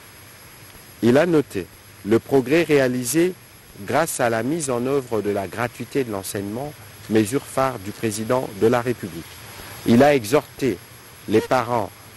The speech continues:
à envoyer les enfants à l'école pour que cette année deux mille vingt-trois deux mille vingt-quatre puisse être une année réussite et une année fructueuse pour tous les élèves de la République démocratique du Congo. Le Premier ministre chef du gouvernement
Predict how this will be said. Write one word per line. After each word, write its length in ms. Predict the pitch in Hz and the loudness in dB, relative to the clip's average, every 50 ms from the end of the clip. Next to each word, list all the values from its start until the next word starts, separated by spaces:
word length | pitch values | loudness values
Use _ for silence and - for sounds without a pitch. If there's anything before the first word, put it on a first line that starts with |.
| - | -6
à 60 | 85 98 | 0 2
envoyer 560 | 107 107 104 95 110 123 131 139 143 147 139 | 2 2 2 2 4 4 4 4 4 2 2
les 220 | 123 113 107 101 | 0 0 -2 -2
enfants 280 | 110 101 98 - 117 110 | -6 -8 -6 -6 -4 -4
à 100 | 95 87 | -4 -2
l'école 480 | 87 87 87 - - 147 160 170 170 160 - - - - - - - | -4 -6 -6 -2 -2 0 0 0 -4 -8 -12 -16 -20 -20 -16 -6 -2
pour 140 | 151 147 | -2 0
que 140 | - - 139 | 2 2 0
cette 280 | - - - 170 160 - | 2 4 2 0 2 2
année 220 | 143 131 135 135 | 0 2 2 0
deux 140 | 131 127 135 | 2 2 2
mille 240 | 135 135 131 123 110 | 2 2 0 0 -2
vingt-trois 480 | 98 107 107 107 - - - 123 117 | -2 -2 -4 -4 -4 -2 0 0 0
deux 100 | 107 104 | 2 0
mille 220 | 104 107 104 95 90 | 0 -2 -2 -4 -4
vingt-quatre 560 | 85 90 85 - - - 135 135 - - 104 | -6 -6 -8 -6 -4 -4 -4 -4 -4 -8 -10
puisse 260 | - - 127 123 - | -8 -8 -10 -6 -2
être 240 | 143 131 - - - 117 107 - - | -2 -2 -2 -2 -6 -6 -6 -4 -4
une 140 | 120 120 | -2 0
année 300 | 113 101 101 107 117 120 | 0 0 0 0 -2 -2
réussite 640 | 107 104 107 107 104 98 - - - 147 - - - - - - - - - | 0 0 0 0 0 -2 -4 -4 -4 -6 -8 -10 -16 -16 -18 -20 -20 -10 0
et 100 | - 117 | 4 4
une 160 | 127 123 117 | 4 4 4
année 300 | 110 104 104 113 117 120 117 - | 2 2 2 0 0 -2 -4 -8
fructueuse 800 | - - - 127 113 - - - 127 123 123 123 113 110 101 92 - | -12 -8 -4 -4 -6 -4 -4 -2 2 2 2 2 2 0 -2 -2 -2
pour 140 | - 110 98 - - | -6 -8 -8 -6 -4
tous 120 | - 143 | -2 0
les 220 | 135 123 113 104 110 | 2 2 2 2 2
élèves 320 | 107 107 117 127 131 123 123 - - - - - - - - | 2 2 4 2 2 0 -4 -8 -18 -18 -18 -18 -12 -2 4
de 60 | 104 | 4
la 140 | 107 104 101 | 6 6 4
République 560 | 95 107 101 - 107 101 113 123 131 - - 87 | 2 0 -4 -4 -6 -6 -6 -6 -8 -8 -4 0
démocratique 800 | 104 101 101 92 - - 101 92 - - - 117 - - 95 80 | 2 2 2 0 -2 -4 -6 -4 -4 -10 -12 -12 -10 -10 -10 -8
du 100 | 80 107 | -6 -8
Congo. 380 | 110 - - 117 101 87 82 80 - - - - - - - - - - - - - - - - - - - - - | -6 -2 0 0 0 0 -4 -10 -14 -14 -20 -20 -20 -20 -20 -20 -20 -20 -20 -20 -20 -20 -20 -20 -20 -20 -10 0 0
Le 80 | 110 | 0
Premier 300 | - - 139 135 147 156 | 2 4 4 4 6 6
ministre 440 | 151 143 139 143 147 143 - - 120 | 6 6 4 2 2 0 0 -2 -2
chef 280 | 110 - - - 135 - - | -2 0 -2 -4 -4 -4 -4
du 60 | - 101 | -10 -8
gouvernement 680 | 95 101 92 87 90 85 87 85 85 92 113 147 175 | -6 -6 -4 -4 -4 -4 -4 -6 -4 -4 -4 -6 -6